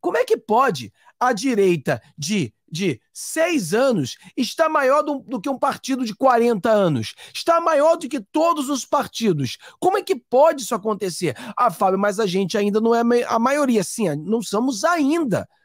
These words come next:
mas nós só temos seis anos. Nas eleições que vêm, tudo indica, se nós não nos dividir, nós iremos ter resultados gigantescos. Eu falei pra você, nós teremos o governador do Rio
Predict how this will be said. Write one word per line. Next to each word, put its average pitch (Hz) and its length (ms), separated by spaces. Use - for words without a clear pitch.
mas 220 220
nós 165 200
só 208 100
temos 165 340
seis 262 280
anos. 294 380
Nas 202 220
eleições 208 540
que 156 120
vêm, 208 320
tudo 330 420
indica, 170 580
se - 200
nós 254 680
não 247 400
nos 233 180
dividir, 175 720
nós 285 580
iremos 233 480
ter 233 180
resultados 208 800
gigantescos. 208 600
Eu 180 80
falei 185 220
pra 233 140
você, 220 380
nós 196 220
teremos 147 400
o 147 60
governador 139 640
do 262 80
Rio 175 320